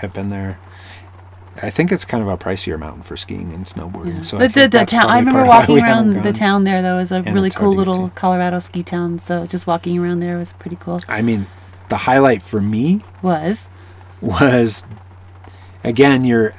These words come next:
Speaker 1: outside of Telluride just a little bit, but just a mile or so outside of Telluride is Telluride Brewing.
Speaker 2: That was really cool.
Speaker 1: Which is, it's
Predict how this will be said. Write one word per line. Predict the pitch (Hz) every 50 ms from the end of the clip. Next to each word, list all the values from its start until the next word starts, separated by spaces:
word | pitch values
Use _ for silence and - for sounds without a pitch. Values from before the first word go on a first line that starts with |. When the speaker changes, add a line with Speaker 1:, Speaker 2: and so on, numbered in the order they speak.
| -
Speaker 1:
outside | - 120 113 - - - - - 117 117 117 110
of | 107 95 92
Telluride | - - 101 101 104 104 104 101 101
just | 101 - 113 - -
a | 107
little | 101 101 104 107 110 101
bit, | 92 110 104 98 92 95 - -
but | 113 101 95
just | - 107 - -
a | 104 101
mile | 98 92 95 95 95
or | 98 95 90
so | - - 95
outside | 90 90 92 - - 104 95 95
of | 92 -
Telluride | - 107 107 101 101 101 98 95 92 95
is | 95 95 95 -
Telluride | - - 104 101 101 101 98 92 82
Brewing. | 101 107 107 101 95 90 90 87 -
Speaker 2:
That | - 196 185 -
was | - 196 190 190
really | 185 175 180
cool. | 180 - - 170 156 170 - - - - -
Speaker 1:
Which | 120 120 113 110 104 98 - - - - - - - - - - - -
is, | 117 117 113 107 104 -
it's | 117 117 117 117 113 - 110 113 101 - -